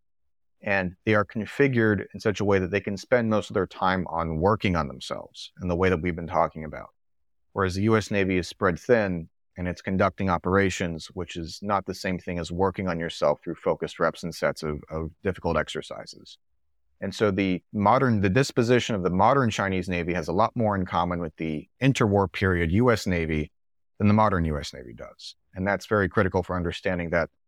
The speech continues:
you know, how they are set up to learn. And I also, you know, I've, I've spent a lot of time researching how they do their combat exercises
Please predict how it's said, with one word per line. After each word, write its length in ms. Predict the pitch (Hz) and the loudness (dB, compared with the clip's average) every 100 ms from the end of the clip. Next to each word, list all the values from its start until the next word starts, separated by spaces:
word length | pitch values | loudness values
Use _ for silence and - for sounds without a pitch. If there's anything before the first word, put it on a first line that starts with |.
| _ _ _ | _ _ _
you 100 | 92 | -6
know, 80 | 80 | -4
how 220 | - 104 | 0 2
they 120 | 101 | 2
are 100 | 92 | 2
set 200 | - 92 | 2 0
up 120 | 85 - | 0 -4
to 120 | 82 | -6
learn. 340 | 82 80 55 _ _ _ _ _ _ _ | -4 -4 -6 _ _ _ _ _ _ _
And 120 | 104 107 | -4 2
I 40 | |
also, 360 | 120 120 - 110 | 2 2 4 4
you 120 | 104 | 4
know, 160 | 95 - | 2 0
I've, 140 | 101 92 | -2 0
I've 120 | 101 | -2
spent 200 | - 117 | 0 2
a 40 | 104 | 4
lot 140 | 101 | 4
of 100 | 107 | 2
time 320 | - 107 110 104 | 0 0 0 0
researching 580 | 101 104 - 104 110 | 0 0 0 -2 -2
how 120 | 98 87 | 0 2
they 180 | 95 | 2
do 160 | 95 107 | 4 4
their 120 | 107 | 2
combat 300 | - 104 101 | 2 2 4
exercises 840 | 98 - 101 - 92 90 95 95 | 2 0 -2 2 2 2 -2 -6